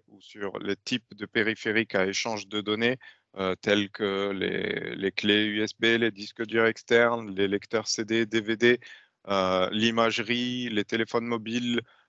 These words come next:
euh, les appareils Bluetooth, tout ça, on peut le bloquer.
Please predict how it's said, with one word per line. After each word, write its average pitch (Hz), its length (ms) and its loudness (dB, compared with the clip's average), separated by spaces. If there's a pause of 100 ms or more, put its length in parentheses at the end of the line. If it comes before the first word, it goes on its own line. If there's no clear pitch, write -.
(140)
euh, 95 340 2
les 101 200 0
appareils 113 420 4
Bluetooth, 113 500 -8
tout 156 120 -16
ça, 135 160 2
on 147 140 0
peut 139 160 -2
le 117 60 -4
bloquer. 104 480 0